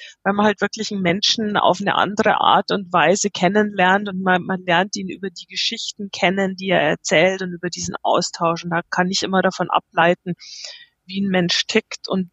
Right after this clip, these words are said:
wie ich dann mit so einem Menschen umgehen kann, sowohl in, in Situationen, wo alles wunderbar läuft, allerdings auch in, in anderen Situationen, wo es halt nicht so rund läuft. Und genau in den Momenten, wo es nicht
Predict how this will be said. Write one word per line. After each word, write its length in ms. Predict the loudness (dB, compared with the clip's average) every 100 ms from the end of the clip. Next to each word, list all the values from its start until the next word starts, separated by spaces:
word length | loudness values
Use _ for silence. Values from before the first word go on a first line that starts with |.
| _
wie 120 | -8
ich 120 | -2
dann 280 | 2 4 2
mit 160 | -4 -4
so 100 | -2
einem 160 | 0
Menschen 340 | 2 2 0 -2
umgehen 380 | -4 -2 -2
kann, 220 | 0 0 0
sowohl 400 | -6 -2 2 2
in, 440 | 2 0 0 -4 -6 -20 -20 -8
in 100 | -2
Situationen, 720 | 0 2 2 2 0 2 0 0
wo 60 | 0
alles 320 | 0 0 -2
wunderbar 380 | 0 2 4 4
läuft, 420 | 4 4 2 -4 -4
allerdings 340 | 0 2 2
auch 220 | 0 0 -2
in, 260 | -6 -8 -14 -14 -10
in 220 | -6 -4 -2
anderen 480 | 0 2 2 0 -8
Situationen, 760 | -2 -2 -2 -6 -4 -2 -2 -2
wo 60 | -4
es 100 | 0
halt 180 | 0 2
nicht 240 | 2 2
so 120 | 0
rund 280 | -2 -4 -4
läuft. 360 | 0 0 0 -4
Und 100 | -8 -8
genau 440 | -2 2 4 4 4
in 120 | 0
den 320 | -2 -2 -6 -10 -8
Momenten, 420 | 0 0 0 -4
wo 60 | -6
es 80 |
nicht 240 | 0 0